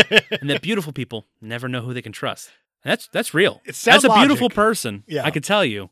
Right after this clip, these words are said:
Speaker 1: It's very,
Speaker 2: You, you never
Speaker 1: very
Speaker 2: know.
Speaker 1: true.
Speaker 2: Mantis says that she needs to tell Drax something. Very important. But then Gamora interrupts things, and Mantis is like, "I'm gonna shut up now and take you guys to your rooms."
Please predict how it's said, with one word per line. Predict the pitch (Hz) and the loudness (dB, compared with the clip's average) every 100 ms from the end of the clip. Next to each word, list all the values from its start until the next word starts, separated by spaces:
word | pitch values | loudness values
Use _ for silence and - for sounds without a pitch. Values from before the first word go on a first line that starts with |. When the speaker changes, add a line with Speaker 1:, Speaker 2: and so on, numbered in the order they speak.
| _ | _
Speaker 1:
It's | 131 - | -16 -16
very, | 120 123 151 180 | -14 -6 -4 -4
Speaker 2:
You, | 185 | -6
you | 120 | -6
never | 139 143 | -2 0
Speaker 1:
very | 143 190 | 0 -2
Speaker 2:
know. | 175 92 - _ | -4 -6 -12 _
Speaker 1:
true. | - 120 71 - _ _ _ _ | -10 -10 -10 -20 _ _ _ _
Speaker 2:
Mantis | 147 180 208 190 | -2 0 0 -2
says | 185 165 | 0 0
that | 151 | -2
she | - | -6
needs | 151 151 | -6 -8
to | 131 | -6
tell | 147 | -6
Drax | 131 117 104 - | -4 -6 -8 -10
something. | 95 90 - _ _ _ | -12 -14 -20 _ _ _
Very | 131 160 139 | 0 2 2
important. | 127 107 90 - _ _ _ | -2 -10 -12 -20 _ _ _
But | - | -4
then | 214 220 | -2 0
Gamora | 165 156 190 185 120 - | 0 2 4 4 2 -4
interrupts | 147 143 151 151 | -6 0 0 -2
things, | - 113 107 - - _ _ - | -6 -8 -8 -12 -20 _ _ -12
and | 143 | -4
Mantis | 160 160 147 | -4 -4 -8
is | 139 | -6
like, | 135 127 | -6 -8
"I'm | 139 | -12
gonna | 180 | -12
shut | 160 170 | -8 -6
up | 180 | -6
now | 120 110 117 | -8 -12 -12
and | 117 | -10
take | 147 139 | -8 -6
you | |
guys | 143 135 160 | -6 -6 -6
to | |
your | 160 | -6
rooms." | 151 90 - | -6 -8 -14